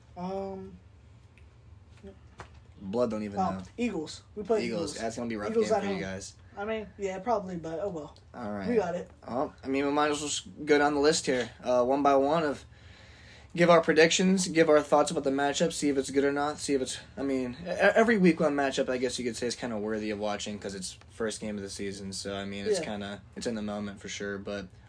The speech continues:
Speaker 2: what are you guys' thoughts on Carolina, Atlanta?
Speaker 1: Um, Carolina at Atlanta?
Speaker 2: At Atlanta.
Speaker 1: I think it'll be, I think it'll be a mid-off.
Speaker 2: You think it'll be a mid-off?
Speaker 1: Yeah,
Speaker 2: I,
Speaker 1: I mean,
Speaker 2: yeah.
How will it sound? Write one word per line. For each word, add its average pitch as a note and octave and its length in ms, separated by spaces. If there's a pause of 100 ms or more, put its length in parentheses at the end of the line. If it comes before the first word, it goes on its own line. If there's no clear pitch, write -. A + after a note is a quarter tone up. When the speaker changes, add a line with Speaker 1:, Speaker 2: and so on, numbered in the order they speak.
Speaker 2:
what C3 100
are C#3 60
you C3+ 40
guys' B2+ 280
thoughts B2 240
on A#2 140
Carolina, A2+ 420
Atlanta? G#2 360 (1600)
Speaker 1:
Um, G#3+ 640 (400)
Carolina A3+ 400
at G#3 160
Atlanta? A#3 540 (1120)
Speaker 2:
At B2+ 180
Atlanta. B3 300
Speaker 1:
I D4+ 40
think - 120
it'll A3 140
be, G#3+ 300 (720)
I G3+ 100
think B3+ 120
it'll G#3 120
be F3 140
a D#3+ 40
mid-off. D#3+ 480 (340)
Speaker 2:
You - 60
think A#2+ 120
it'll G#2 100
be G#2+ 40
a - 20
mid-off? G#2+ 420
Speaker 1:
Yeah, D#3 240
Speaker 2:
I, A2+ 140
Speaker 1:
I G#2+ 60
mean, G#2+ 120
Speaker 2:
yeah. A2+ 300